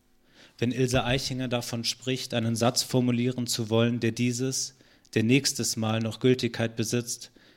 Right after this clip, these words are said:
bedeutet das im Rahmen dieser Überlegungen, einen Satz zu finden, der möglichst offen ist, der streut, in dem Sinne, dass er die Körper zerstreut.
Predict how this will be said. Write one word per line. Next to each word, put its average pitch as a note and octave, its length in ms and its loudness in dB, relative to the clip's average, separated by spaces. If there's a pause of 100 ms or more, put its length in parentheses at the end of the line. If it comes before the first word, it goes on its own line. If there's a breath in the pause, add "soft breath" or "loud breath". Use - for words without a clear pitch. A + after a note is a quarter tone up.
(240 soft breath)
bedeutet A#2+ 400 2
das A#2 160 0
im A#2 120 -4
Rahmen A2+ 300 -2
dieser A#2+ 340 -2
Überlegungen, A#2+ 840 -4 (460 soft breath)
einen A2+ 260 -2
Satz A#2 320 0
zu B2+ 160 -2
finden, B2+ 500 -2
der A2+ 100 0
möglichst B2 600 0
offen A#2 320 -6
ist, - 440 -10 (420 soft breath)
der A2 80 0
streut, A2+ 680 -2 (120)
in A2+ 140 -6
dem B2 240 2
Sinne, B2 400 0 (320 loud breath)
dass - 180 0
er A#2+ 60 -4
die A2+ 140 0
Körper A#2+ 400 -2
zerstreut. - 680 -8